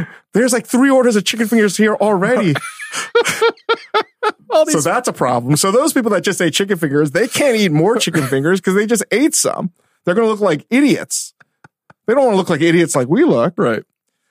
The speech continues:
Speaker 1: Now, this is when I knew it got awkward. We put 'em on the, sort of the table,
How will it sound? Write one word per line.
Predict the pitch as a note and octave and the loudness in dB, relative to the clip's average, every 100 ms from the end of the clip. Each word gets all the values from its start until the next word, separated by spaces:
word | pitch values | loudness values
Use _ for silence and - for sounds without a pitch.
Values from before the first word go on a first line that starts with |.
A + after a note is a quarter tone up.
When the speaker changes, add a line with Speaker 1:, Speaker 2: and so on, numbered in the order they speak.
| _ _ | _ _
Speaker 1:
Now, | F#3 G3 | -2 2
this | A#3 - | 0 2
is | B3+ | 0
when | A3 | 2
I | F3 | 2
knew | E3 D#3 | 4 4
it | C#3+ | 2
got | C3+ C3+ | 0 2
awkward. | C#3 C3 - - _ _ _ _ _ _ _ _ _ _ _ _ - | 0 -2 -8 -12 _ _ _ _ _ _ _ _ _ _ _ _ -4
We | C#3+ | -2
put | C#3+ - A3+ | -2 -2 0
'em | A3+ | 2
on | G#3 G3 | 2 2
the, | F#3 E3 D#3+ D#3 - _ | 2 4 2 0 -6 _
sort | - E3 | -4 -2
of | D3 | 0
the | C#3+ | -2
table, | - C#3+ C#3 D3 D#3+ | 0 0 0 0 -2